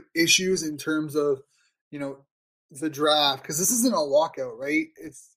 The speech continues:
you're canceling the season. Uh, and the N B A has already stated that, like, you know, we're starting January second. You have the N F L that's going s-, pretty strong. You have M L B that's expected to start training camp on time.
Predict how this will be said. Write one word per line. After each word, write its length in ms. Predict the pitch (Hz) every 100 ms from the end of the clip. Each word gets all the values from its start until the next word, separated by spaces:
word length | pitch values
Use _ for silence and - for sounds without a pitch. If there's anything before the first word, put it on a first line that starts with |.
| _
you're 120 | 156
canceling 500 | - 185 180 180 160
the 80 | 147
season. 380 | - 156 127 - _ _ _ _ _ -
Uh, 300 | 135 135 131 - _ _ _ _ -
and 120 | 165
the 100 | 175
N 100 | 220
B 100 | 214
A 80 | 226
has 120 | 202
already 220 | 180 196
stated 400 | - 180 202 180
that, 180 | 143 151
like, 300 | 147 143 135 _ _ _ _ _ _ _ -
you 80 |
know, 240 | 147 139 131 -
we're 140 | 180
starting 380 | - 175 214 170
January 460 | 147 180 202 190 175
second. 360 | 202 214 - - _ _ _ _ _ _ _
You 100 | 156
have 100 | 156
the 100 | 180
N 80 | 190
F 120 | 185
L 140 | 190 202
that's 160 | 170
going 260 | 160 165 151
s-, 100 | -
pretty 240 | - 156 143
strong. 400 | - 139 139 151
You 100 | 147
have 100 | 131 151
M 120 | 196
L 120 | 214
B 200 | 160 180
that's 220 | 180 147
expected 460 | 147 - 147 139 135
to 120 | 135
start 280 | - 151 143
training 300 | 156 151 147
camp 300 | - 143 - _ _ _ _ _
on 260 | 285 302 156
time. 540 | - 139 131 135 156